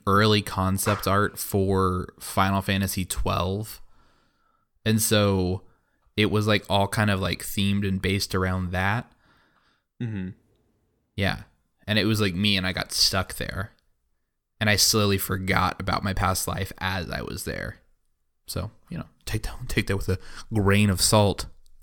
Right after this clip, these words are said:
Speaker 1: as they say.
Speaker 2: Like, a grain of salt's, like, actually, like, no salt at all.
Speaker 1: I know, isn't that weird? Like,
Speaker 2: Like,
Speaker 1: you
Speaker 2: with a
Speaker 1: could,
Speaker 2: grain,
Speaker 1: can you,
Speaker 2: like,
Speaker 1: like, swallow
Speaker 2: like,
Speaker 1: that?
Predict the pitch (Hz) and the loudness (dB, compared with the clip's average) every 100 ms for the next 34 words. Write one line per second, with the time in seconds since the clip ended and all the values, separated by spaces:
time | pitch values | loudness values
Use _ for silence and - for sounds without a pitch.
0 | - 104 98 92 104 101 - 101 90 98 | -2 0 0 0 0 0 0 -2 -2 -6
1 | - - - - - - - - - - | -12 -20 -20 -20 -20 -20 -20 -20 -20 -20
2 | - - _ - - - _ _ _ _ | -20 -20 _ -20 -20 -20 _ _ _ _
3 | - 214 208 113 98 110 107 104 98 98 | -8 -4 -2 -2 0 2 2 0 2 0
4 | - 101 95 95 - 92 98 95 98 - | 0 0 0 0 -2 -4 -4 -6 -6 -6
5 | 98 98 - 95 101 113 - 139 - 160 | -6 -6 -8 -6 -6 -8 -14 -12 -2 -2
6 | 175 190 123 101 104 117 110 _ _ _ | 0 -2 -2 0 0 -2 -8 _ _ _
7 | _ _ - 131 135 160 139 123 127 127 | _ _ 0 2 6 6 6 8 8 8
8 | 151 160 - 98 123 | 8 6 4 4 4